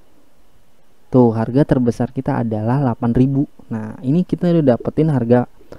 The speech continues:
permasalahannya itu di sini. Kita udah menyelesaikan, kita udah tahu harga terbesar itu adalah delapan ribu. Sekarang kita mau nyari harga minimalnya. Dia kan, kasusnya kan ada orang yang pengen tahu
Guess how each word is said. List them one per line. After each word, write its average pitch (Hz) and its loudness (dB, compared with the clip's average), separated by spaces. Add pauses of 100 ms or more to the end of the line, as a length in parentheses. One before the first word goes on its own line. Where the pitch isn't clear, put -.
(340)
permasalahannya 123 2
itu 165 0
di 143 0 (160)
sini. 120 0 (240)
Kita 151 -4
udah 156 -2
menyelesaikan, 131 -2 (400)
kita - -2
udah 123 2
tahu 123 0
harga 135 0
terbesar 117 -6
itu 139 -6
adalah 143 -2 (640)
delapan 123 -2
ribu. 120 2 (120)
Sekarang 151 -2 (140)
kita 175 4
mau 165 6
nyari 123 4
harga 131 4
minimalnya. 165 8 (680)
Dia 254 8
kan, - 2 (480)
kasusnya 131 4
kan 170 2
ada 123 6
orang 131 6
yang 135 6
pengen 120 6
tahu 120 6